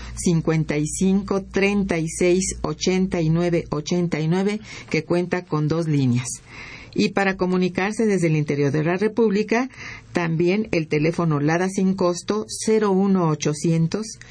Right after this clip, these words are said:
quinientos cinco, veintiséis ochenta y ocho. La dirección de correo electrónico para que nos manden sus mensajes es una sola palabra, momentoeconómico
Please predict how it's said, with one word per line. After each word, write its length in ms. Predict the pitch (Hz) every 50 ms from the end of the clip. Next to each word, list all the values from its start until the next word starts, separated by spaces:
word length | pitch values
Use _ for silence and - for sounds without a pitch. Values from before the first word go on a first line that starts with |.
| - - - -
quinientos 640 | - 170 160 160 170 180 185 196 196 196 214 196 -
cinco, 500 | - 170 165 160 156 - 170 165 170 175 - - - - - -
veintiséis 1000 | 139 165 185 190 190 196 196 190 170 160 - - 196 196 196 214 214 214 - - - - - - - -
ochenta 540 | - 160 170 170 - 190 180 180 180 180 185
y 140 | 170 151 147
ocho. 300 | 135 120 117 117 - - - - - - - - - - - - - - - - - - - -
La 100 | 165 160
dirección 460 | 170 160 165 160 - - 160 151 151
de 80 | 156
correo 240 | 151 - 156 151 160
electrónico 680 | 156 160 170 170 - 185 180 185 196 214 220 220 247
para 240 | 247 - 214 190 185
que 140 | 190 185 175
nos 220 | 165 160 156 147
manden 340 | 151 151 151 151 147 151 147
sus 240 | 147 - 156 147 143
mensajes 580 | 147 143 143 143 - 165 151 156 - - 170 165 -
es 320 | - 196 208 220 220 - - - - - - - -
una 260 | - 185 185 180 175
sola 300 | 170 180 170 165 170 165
palabra, 480 | - 165 156 151 151 147 147 143 139 - -
momentoeconómico 1500 | - 156 156 151 147 160 175 180 185 185 190 196 190 180 165 156 139 - 147 151 165 185 190 196 208 196 196 - 220 226